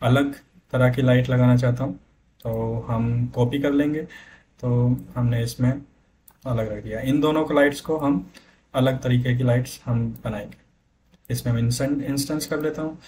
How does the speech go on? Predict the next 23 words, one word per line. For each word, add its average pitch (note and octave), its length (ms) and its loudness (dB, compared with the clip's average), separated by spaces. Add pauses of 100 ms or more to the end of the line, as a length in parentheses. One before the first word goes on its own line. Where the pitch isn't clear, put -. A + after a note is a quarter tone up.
(260)
इसका B2+ 240 2
मतलब F3 240 2
क्या E3 140 2
हुआ, E3+ 120 6
बाकी D#3 260 4
की E3+ 80 -2
चार D3 240 2
लाइट्स C#3 300 4
हैं D3+ 80 -4
जो D3 140 0
वो C3+ 120 0
सेम C3+ 360 2
हैं E3+ 140 -4
और D3 200 -2
ये B2+ 120 2
दो B2+ 160 4
लाइट्स B2+ 380 2
हैं C#3 80 -2
जो, C#3 220 -6 (260)
ये A#2 80 -2
दो A#2 180 0
लाइट्स A#2 280 -2
हमारी A#2+ 260 -4